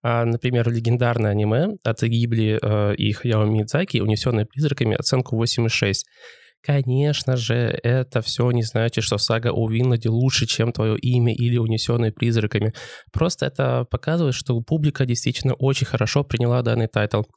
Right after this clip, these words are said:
Вы можете не брать M D B, если он вам не нравится, а взять оценки с любого другого портала, хоть с Кинопоиска, и сравнить с другими тайтлами.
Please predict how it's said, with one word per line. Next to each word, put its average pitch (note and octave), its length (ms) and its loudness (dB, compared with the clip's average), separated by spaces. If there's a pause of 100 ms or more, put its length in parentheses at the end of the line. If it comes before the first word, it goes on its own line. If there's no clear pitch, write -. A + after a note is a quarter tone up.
(500)
Вы G#3 140 0
можете E3 340 0
не B2+ 120 2
брать B2 340 0
M A2 120 2
D G#2+ 120 0
B, G#2+ 100 0
если G2+ 400 2
он B2+ 120 2
вам A#2 160 2
не G#2+ 80 2
нравится, G#2 480 0
а - 20 2
взять C#3 220 0
оценки B2 340 0
с - 160 0
любого A#2+ 420 0
другого A#2 380 0
портала, A#2 520 0
хоть - 180 -4
с - 80 -2
Кинопоиска, C3+ 760 -2
и A2 380 2
сравнить B2 400 2
с - 20 -14
другими A#2 320 -2
тайтлами. G2+ 520 -2